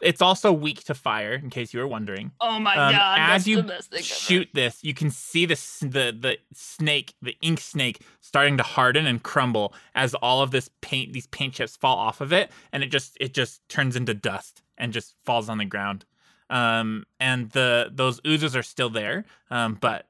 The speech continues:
Speaker 1: the snake has fallen to the ground, and, uh, the rest of this painting has, like, come out onto the floor, and it's just kind of, like, uh, melting. It's all, like, mixing together and stuff into, like,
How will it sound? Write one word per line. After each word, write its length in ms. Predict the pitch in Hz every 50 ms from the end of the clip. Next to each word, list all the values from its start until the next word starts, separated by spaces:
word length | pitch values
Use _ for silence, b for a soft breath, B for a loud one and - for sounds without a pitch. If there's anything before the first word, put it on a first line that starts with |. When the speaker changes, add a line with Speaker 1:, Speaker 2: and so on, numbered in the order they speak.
| _ _
Speaker 1:
the 120 | - 117 110
snake 400 | - - - 131 123 120 110 -
has 120 | 113 -
fallen 300 | - - 113 110 113 110
to 80 | 107 117
the 80 | 117
ground, 300 | 104 113 113 110 110 110
and, 120 | 110 107 98 _ b b b b b b b - -
uh, 180 | 120 120 117
the 160 | 117 113 127
rest 320 | 131 139 139 151 143 - -
of 80 | 139
this 100 | 135 127
painting 320 | - - - 127 120 123 135
has, 140 | 127 113 -
like, 300 | 123 113 107 - - _ -
come 200 | - - 127 123
out 160 | 113 113 -
onto 260 | - 120 117 - 123
the 60 | 113
floor, 320 | - - - - 117 107 107
and 80 | 101
it's 100 | 98 -
just 160 | - - - -
kind 180 | - 127 120
of, 120 | 113 104 b b b b b b b -
like, 220 | 123 117 104 - - _ _ _ _ _ _ _ -
uh, 380 | 123 120 117 113 110 107 107 107
melting. 580 | 117 123 123 117 113 113 - - 107 95 95
It's 120 | 95 - -
all, 120 | 127 127
like, 200 | 123 113 104 -
mixing 380 | 120 113 113 107 - - 123 110
together 380 | - 113 98 104 98 98 101 113
and 160 | 120 120 113
stuff 320 | - - 127 131 131 - -
into, 300 | - 113 110 104 - 104
like, 240 | 90 85 85 _